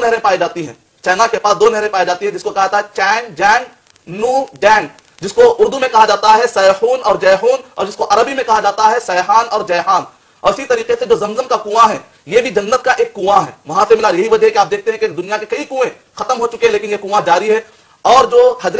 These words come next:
اسود کا پتھر ہے، یہ پتھر جنت سے آیا ہوا ہے، جب آیا تھا تو دودھ کی طرح صاف تھا، انسانوں کے گناہوں کی وجہ سے یہ کالا ہو چکا ہے۔ مقام ابراہیم بھی جنت کے پتھروں میں سے پتھر ہے۔ انشاءاللہ آپ کو اور بھی معلومات دی جائے گی۔ اور سب سے اہم بات یہ ہے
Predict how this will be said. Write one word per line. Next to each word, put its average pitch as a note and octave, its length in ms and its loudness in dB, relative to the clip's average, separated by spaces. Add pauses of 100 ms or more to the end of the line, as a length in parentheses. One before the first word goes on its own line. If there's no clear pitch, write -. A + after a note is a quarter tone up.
اسود A3 220 -4
کا B3+ 100 -2
پتھر A#3+ 420 -2
ہے، F#3+ 80 0 (280)
یہ G#3+ 180 2
پتھر B3+ 320 -2 (480)
جنت G3 300 -2
سے - 160 -2
آیا G3 200 4
ہوا G3+ 220 4
ہے، G#3 100 2
جب F#3 140 -2
آیا G#3 280 6
تھا A3+ 160 4 (180)
تو G3 80 -4
دودھ A3+ 220 -8
کی A3 80 -10
طرح A3 240 2
صاف G#3+ 240 2
تھا، A3+ 160 4 (280)
انسانوں A#3 480 0
کے B3 200 2
گناہوں A3+ 320 2
کی A3 140 -8
وجہ G3+ 240 2
سے G#3 60 -4
یہ G#3 60 2
کالا G3 240 0
ہو F3+ 160 -2
چکا F#3+ 220 0
ہے۔ G3 100 -4 (200)
مقام A#3+ 360 2
ابراہیم A#3 480 -2
بھی A3+ 80 -10
جنت G#3+ 300 -4
کے A#3+ 80 -4
پتھروں F#3 360 -4
میں F3+ 80 -8
سے A3 100 -4
پتھر F3+ 380 -6
ہے۔ F#3+ 100 -4 (300)
انشاءاللہ F#3+ 300 0
آپ F3+ 140 2
کو F#3 80 -2
اور G3 80 4
بھی A3 80 -6
معلومات F#3 340 -2
دی F3 60 -6
جائے F3 200 -2
گی۔ F#3 40 -4
اور F3 80 -2
سب A#3 180 -6
سے B3 100 0
اہم G3 260 -4
بات F#3 220 0
یہ G#3+ 100 4
ہے A#3 180 0